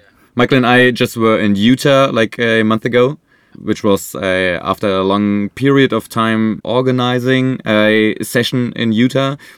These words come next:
with, uh, Silencer Co., which is the biggest manufacturer of silencers in the United States. And they invented the first shotgun silencer as well, and are the only producers of shotgun silencers. Uh, and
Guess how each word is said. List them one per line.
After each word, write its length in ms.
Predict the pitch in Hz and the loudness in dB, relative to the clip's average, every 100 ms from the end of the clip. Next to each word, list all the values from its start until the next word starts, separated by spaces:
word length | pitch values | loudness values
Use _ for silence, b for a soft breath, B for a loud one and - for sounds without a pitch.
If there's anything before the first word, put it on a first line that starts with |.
| B - | B -2
with, 260 | 107 - | -2 0
uh, 220 | 98 101 | -2 -2
Silencer 380 | 95 127 147 127 | 0 2 2 0
Co., 200 | 104 110 | 0 0
which 160 | 104 101 | 0 -2
is 160 | 101 - | -6 -4
the 720 | 101 98 95 95 95 95 95 | 0 0 2 0 2 2 0
biggest 460 | 87 82 113 117 107 | -2 -2 -2 0 -2
manufacturer 440 | 107 104 107 113 | -4 -4 -4 -2
of 160 | 95 95 | -2 -4
silencers 520 | - 104 113 104 95 | -4 -2 -2 -4 -6
in 140 | 85 95 | -6 -2
the 100 | 95 | -2
United 400 | 92 95 95 98 | -2 -2 -2 -2
States. 460 | - 104 139 - - b b b b b | -2 -2 -2 -8 -20 b b b b b
And 300 | 110 98 98 | -2 0 0
they 460 | 107 101 101 98 95 _ | 2 2 4 2 0 _
invented 380 | 104 101 104 101 | -2 0 0 -2
the 60 | 98 | -6
first 380 | - 120 113 - | -2 -2 0 -2
shotgun 400 | 131 - 107 101 | -4 -2 -2 -2
silencer 380 | 104 95 92 | -2 -4 -4
as 140 | 92 90 | -4 -2
well, 260 | 92 98 113 | -2 -2 -4
and 140 | 98 | -4
are 220 | 82 95 | -2 -2
the 200 | 87 95 90 | -2 -2 0
only 240 | 107 104 | 2 0
producers 380 | - 101 104 92 | -2 -4 -4 -4
of 100 | 92 | -6
shotgun 340 | 110 - 90 85 | -6 -6 -6 -6
silencers. 540 | 87 90 90 107 - B B B B B B - | -6 -6 -6 -8 -10 B B B B B B -2
Uh, 380 | 107 104 104 107 | 2 4 4 2
and 420 | 107 107 104 - | 0 0 0 -4